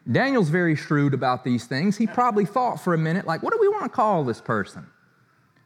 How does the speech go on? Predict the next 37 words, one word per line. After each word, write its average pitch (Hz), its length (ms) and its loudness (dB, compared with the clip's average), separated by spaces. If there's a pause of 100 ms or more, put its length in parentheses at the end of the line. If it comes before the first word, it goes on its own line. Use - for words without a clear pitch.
(640)
And 160 320 0
so 269 180 2
much 269 220 2
of 185 100 2
what 208 160 0
the 165 60 -2
job 170 400 2
is, 185 300 2
is 131 100 0
built 170 340 0
into 160 460 0
the 123 100 -2
title, 131 400 -4
right? 101 220 0
It's 110 140 -4
no 127 100 2
different 127 340 0
than 113 140 0
the 107 60 0
Spirit. 113 500 -4 (640)
John 143 300 2
sixteen 147 840 0
describes 131 580 -2
him 131 280 -2
as 123 220 -2
an 120 140 -2
advocate. 120 640 -2
Some 139 340 -2
other 139 240 0
English 127 360 -2
translations 127 640 -2
might 120 200 -2
say 117 240 -2 (220)
counselor. 117 640 -4 (180)
I 233 160 0
like 196 340 0
advocate 139 580 -4